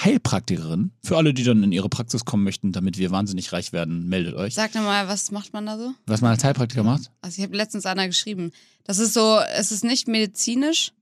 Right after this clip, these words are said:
Speaker 2: sondern es ist wirklich eher homöopathisch, oder? Komisch beschrieben.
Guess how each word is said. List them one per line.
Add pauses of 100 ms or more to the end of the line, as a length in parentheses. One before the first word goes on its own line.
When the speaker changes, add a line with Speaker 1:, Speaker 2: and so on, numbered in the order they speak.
(480)
Speaker 2:
sondern
es
ist
wirklich
eher
homöopathisch,
oder? (1400)
Komisch
beschrieben.